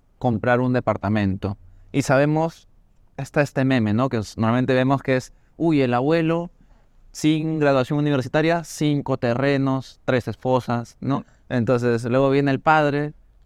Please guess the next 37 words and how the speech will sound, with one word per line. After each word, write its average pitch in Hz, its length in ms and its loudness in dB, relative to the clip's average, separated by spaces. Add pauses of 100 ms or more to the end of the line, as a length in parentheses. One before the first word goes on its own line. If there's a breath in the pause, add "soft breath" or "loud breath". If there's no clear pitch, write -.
(140)
tiene 139 240 2
su 123 120 -4
primera 127 360 0
casa, 131 340 0
su - 80 -16
primer 120 240 0
departamento 113 520 0
a - 20 0
los 113 160 0
veintitrés 110 500 -2
años, 135 460 -4 (260)
y 120 80 -4
luego 139 400 2
vienes 139 380 -2
tú 156 260 2
y 135 140 2
es 123 160 -4
como 139 300 -2
que, 117 200 -2
por - 240 -4
favor, 139 300 2
denme 143 140 -2
una 139 120 -2
caja 151 200 -2
de 135 40 -4
cereal 127 320 0
en 123 140 -2
cuotas, 101 640 -2
¿no? 127 120 -4
Entonces, 131 380 -2
esto 143 260 0
viene 147 180 0
un 143 120 -2
tema 139 260 0
de 131 120 2
la 110 100 0
inflación 139 720 0